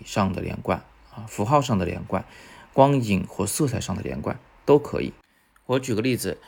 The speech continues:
涂欢的这两张带笑容的照片啊，呃，都是有同样的人物在其中的，呃，只不过是他的这个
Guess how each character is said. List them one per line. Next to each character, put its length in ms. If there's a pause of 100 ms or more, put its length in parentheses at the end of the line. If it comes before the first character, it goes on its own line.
(240)
涂 160
欢 320
的 180
这 360
两 260
张 240
带 220
笑 340
容 180
的 60
照 180
片 300
啊， 240 (580)
呃， 240 (140)
都 220
是 680
有 220
同 320
样 180
的 100
人 240
物 200
在 160
其 180
中 240
的， 140 (460)
呃， 100
只 160
不 160
过 200
是 200
他 200
的 120
这 120
个 240